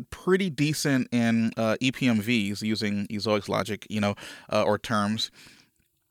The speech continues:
And because of that, you know, to me, it's, it's totally worth it. Uh, it, it's, it's also, it's already doing well. But in terms of, um, how well the site's doing since I've made certain changes to it,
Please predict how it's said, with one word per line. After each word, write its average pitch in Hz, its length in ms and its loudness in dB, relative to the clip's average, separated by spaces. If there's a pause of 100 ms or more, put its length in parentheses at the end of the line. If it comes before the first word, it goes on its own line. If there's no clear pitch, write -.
(140)
And 143 80 6
because 196 320 6
of 156 60 4
that, - 440 -2
you 127 140 4
know, 117 240 4
to - 120 -6
me, 147 280 2
it's, 120 240 -2
it's 123 140 -4
totally 107 260 -2
worth 95 260 -4
it. 82 180 -8 (200)
Uh, - 320 -10 (520)
it, 127 200 0
it's, 117 160 -2 (160)
it's 127 80 -2
also, 120 480 2
it's 117 80 -6
already 110 380 6
doing 110 260 -4
well. 107 240 -2
But - 220 -4 (300)
in 143 60 0
terms 202 220 6
of, 151 240 6
um, 120 380 4 (200)
how 131 200 4
well 120 160 6
the 117 80 2
site's 113 200 2
doing 113 300 2
since - 380 -2
I've 101 140 2
made 107 180 0
certain - 200 -2
changes 113 340 0
to 143 180 2
it, 139 160 4